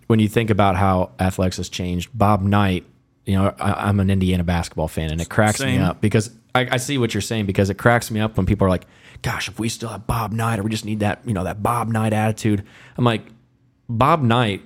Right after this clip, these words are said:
Speaker 1: you'd have every single player in the transfer portal, because that style especially does not work. I mean,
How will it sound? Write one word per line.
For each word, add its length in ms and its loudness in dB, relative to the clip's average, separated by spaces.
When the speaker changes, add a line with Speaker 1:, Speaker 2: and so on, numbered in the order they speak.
Speaker 1:
you'd 160 4
have 160 2
every 200 2
single 280 -4
player 320 4
in 80 2
the 60 0
transfer 420 -4
portal, 420 -4
because 300 4
that 220 0
style 340 -2
especially 460 -4
does 160 -4
not 220 -4
work. 260 0
I 40 0
mean, 220 0